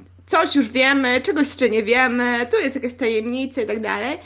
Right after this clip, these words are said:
więc to fajnie, mm, jakby pokazuje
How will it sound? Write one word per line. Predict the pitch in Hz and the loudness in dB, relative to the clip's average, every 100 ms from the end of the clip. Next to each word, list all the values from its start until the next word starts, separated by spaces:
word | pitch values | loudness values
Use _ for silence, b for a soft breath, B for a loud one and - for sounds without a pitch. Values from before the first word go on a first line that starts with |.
| B B - | B B -8
więc | 254 | -4
to | 285 | -4
fajnie, | 285 311 311 294 294 | 0 0 0 -2 -2
mm, | 269 285 - 233 247 240 240 | 0 0 -2 -6 -4 -2 -2
jakby | 277 262 | 0 -2
pokazuje | 254 - 269 269 262 240 233 226 226 | -4 -2 -2 0 0 2 2 0 -2